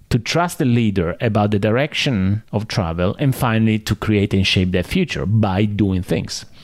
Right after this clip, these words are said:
So that is, again, critical. Another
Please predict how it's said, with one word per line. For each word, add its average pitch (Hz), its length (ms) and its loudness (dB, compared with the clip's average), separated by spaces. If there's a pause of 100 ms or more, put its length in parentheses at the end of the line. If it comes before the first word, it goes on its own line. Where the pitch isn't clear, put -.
(460)
So - 140 -2
that 175 260 0
is, 175 260 0
again, 98 500 0
critical. - 560 -4 (1080)
Another 170 680 2